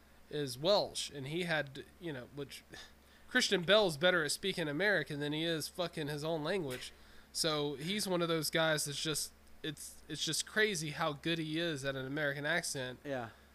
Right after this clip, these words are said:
Speaker 1: When you hear him speak Welsh, you're like, "Wait, I thought he was an American." And it's like, 'cause,
Speaker 2: Yeah.
Speaker 1: 'cause you really never hear him use his actual accent in any movie he's ever in.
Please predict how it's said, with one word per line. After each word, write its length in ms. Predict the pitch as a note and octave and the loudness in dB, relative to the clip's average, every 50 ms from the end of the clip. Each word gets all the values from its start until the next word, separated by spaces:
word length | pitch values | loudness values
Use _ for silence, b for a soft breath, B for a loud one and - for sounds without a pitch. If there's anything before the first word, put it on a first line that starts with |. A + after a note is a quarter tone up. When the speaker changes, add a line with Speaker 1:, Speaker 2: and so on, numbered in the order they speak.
| - - - | -20 -12 -6
Speaker 1:
When 140 | C#3 D3+ D#3 | -2 -2 0
you 100 | D#3 C#3 | 0 0
hear 200 | - F#3 F#3+ F#3+ | 2 4 4 4
him 100 | F3 D#3+ | 4 2
speak 240 | - - F#3 F3 E3 | -2 -2 -2 0 0
Welsh, 260 | F#3 G#3 G3+ - - | 2 0 0 0 -2
you're 80 | F3 | -4
like, 240 | F3 F3 D3+ B2+ D#3 | -4 -6 -6 -6 -8
"Wait, 200 | A3 C4 A3+ D3+ | -6 -6 -4 -4
I 60 | D3 | -4
thought 240 | - - E3 C#3+ C3+ | -4 -4 -4 -4 -4
he 100 | D#3 F3+ | -2 -4
was 100 | F#3+ G3+ | -4 -4
an 80 | G3+ A3 | -4 -4
American." 560 | A#3 C4 D#4 E4 C4 F#3+ D#3 - D3+ B2 A#2 | -4 -4 -4 -4 -4 -4 -4 -6 -6 -8 -6
And 100 | B2 C#3 | -6 -6
it's 200 | C#3+ - - - | -6 -6 -6 -4
like, 180 | F3+ E3 D#3 D#3 - - G#3+ - | -4 -6 -6 -8 -12 -18 -6 0
'cause, 260 | - A3+ - B2+ - - | 2 2 4 2 0 -2
Speaker 2:
Yeah. 60 | - | -4
Speaker 1:
'cause 220 | - A#3+ A3+ F3 F#3+ | -4 -2 -2 0 0
you 160 | G#3+ G#3 F3+ D#3+ D#3+ | -2 -2 -4 -6 -2
really 280 | F3 A3 C4+ D4 C4 | 0 0 2 2 0
never 380 | F#3+ E3+ F3 G3+ A3+ G#3+ G#3+ G#3 | 0 2 2 2 2 2 0 -2
hear 280 | G3 - A3+ A#3 A3+ G#3+ | -2 -2 -2 0 0 0
him 240 | F3+ F#3 F3+ D#3+ E3 | 0 -2 -4 -8 -10
use 420 | D#3+ D3+ D#3+ G3 A#3 B3 B3+ G#3+ - | -8 -6 -2 -2 0 0 0 2 2
his 180 | G3 F3 D#3 - - | 0 0 0 -4 -2
actual 400 | - F3 F#3+ F#3+ - F#3+ F#3 D3+ | 0 0 0 0 -2 -6 -6 -2
accent 500 | E3 F3 F#3 F3+ - - E3 C#3+ B2+ A#2+ B2 | -2 -2 -2 -2 -2 -6 -6 -6 -6 -8 -10
in 140 | C3 B2+ - - G3 | -12 -12 -10 -6 -4
any 140 | G3+ F#3 F3 | -2 -2 -2
movie 280 | E3+ E3 E3 E3 D#3 D3 | 0 -2 -2 -4 -4 -6
he's 120 | C3+ C3+ | -6 -6
ever 220 | D#3 D#3 C#3+ C3+ C3 | -6 -6 -6 -6 -6
in. 200 | D3 D#3 C3+ | -6 -6 -6